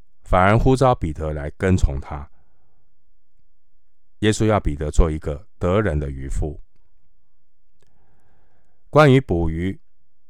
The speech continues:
加利利海捕鱼的方式有三种。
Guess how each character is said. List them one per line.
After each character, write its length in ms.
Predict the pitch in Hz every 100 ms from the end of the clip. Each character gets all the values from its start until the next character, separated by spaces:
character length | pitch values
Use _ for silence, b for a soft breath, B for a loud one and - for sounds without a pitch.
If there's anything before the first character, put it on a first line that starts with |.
| - - - - -
加 340 | - 131 131
利 160 | 131 123
利 140 | 113 98
海 240 | 87 85
捕 260 | - 78 73
鱼 80 |
的 100 | 78
方 220 | 82 92 90
式 140 | 85
有 120 | 73
三 260 | - 85 85
种。 220 | 76